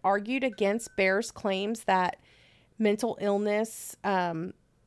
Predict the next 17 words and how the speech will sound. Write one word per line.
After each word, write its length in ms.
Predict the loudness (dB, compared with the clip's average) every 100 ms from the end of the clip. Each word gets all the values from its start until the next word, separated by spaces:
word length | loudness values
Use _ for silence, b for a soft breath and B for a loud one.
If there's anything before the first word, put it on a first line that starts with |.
| _
was 260 | 0 2 2
a 80 |
factor 500 | 2 4 4 2 0
in 140 | 2 0
this 200 | -2 -4
case, 500 | -4 -4 -4 -8 -4
and 320 | 0 0 0
they 100 | 0
played 560 | -2 -4 -2 0 -4 2
that 320 | 4 4 0
recorded 560 | -4 -4 -2 -4 -4 -2
phone 260 | 0 0 -2
call 320 | 0 0 0
from 300 | -2 -2 0
that 180 | -2 0
jail 320 | 0 0 -4
call 340 | -4 0 0